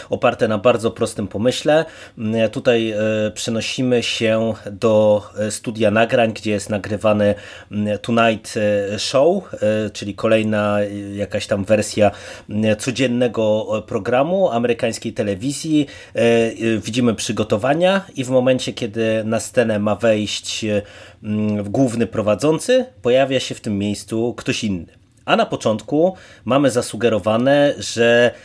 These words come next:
no, y, doszło do jakiegoś fenomenu, że właśnie w trakcie tego nagrania Tonight Show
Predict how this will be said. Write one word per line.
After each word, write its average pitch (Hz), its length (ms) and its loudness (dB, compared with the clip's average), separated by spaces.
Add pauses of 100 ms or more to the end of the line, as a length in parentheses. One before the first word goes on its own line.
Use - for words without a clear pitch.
(180)
no, 117 400 0 (100)
y, 110 40 -4
doszło 123 640 0
do 110 200 0
jakiegoś 110 420 -4
fenomenu, 113 600 2
że - 120 -10
właśnie 104 540 0
w - 120 -10
trakcie 120 420 0
tego 113 280 2
nagrania 107 600 0
Tonight 101 440 -2
Show 147 340 2